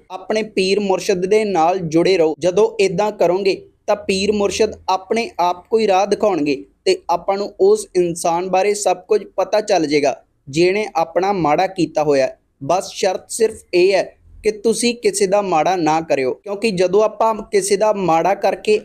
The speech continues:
ਆਪਣੇ ਪੀਰ ਮੁਰਸ਼ਿਦ ਕੋਲ ਜਾਂਦੇ ਹਾਂ ਤਾਂ ਉਦੋਂ ਪੀਰ ਮੁਰਸ਼ਿਦ ਵੀ ਕੁਝ ਨਹੀਂ ਕਰ ਸਕਦੇ। ਉਹ ਸਿਰਫ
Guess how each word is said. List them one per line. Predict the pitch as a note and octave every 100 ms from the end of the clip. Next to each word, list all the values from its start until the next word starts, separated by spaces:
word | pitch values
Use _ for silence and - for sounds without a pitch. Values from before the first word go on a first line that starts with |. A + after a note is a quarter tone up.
| -
ਆਪਣੇ | E3+ G3 G3+
ਪੀਰ | G3+ F#3 F#3 G#3
ਮੁਰਸ਼ਿਦ | G3 F3 G3+ F#3
ਕੋਲ | G3+ G3+
ਜਾਂਦੇ | F3+ D#3 D#3+ F#3
ਹਾਂ | F3 _ _ _
ਤਾਂ | A3+
ਉਦੋਂ | G#3+ G#3+ A3
ਪੀਰ | A3+ G#3 G3+ A3
ਮੁਰਸ਼ਿਦ | G#3 G3 G#3+ G3
ਵੀ | A3
ਕੁਝ | A3 - G3
ਨਹੀਂ | G#3 G3+
ਕਰ | D#3+ D3
ਸਕਦੇ। | D3 C3+ C3 - A3
ਉਹ |
ਸਿਰਫ | A#3+ A#3 A3+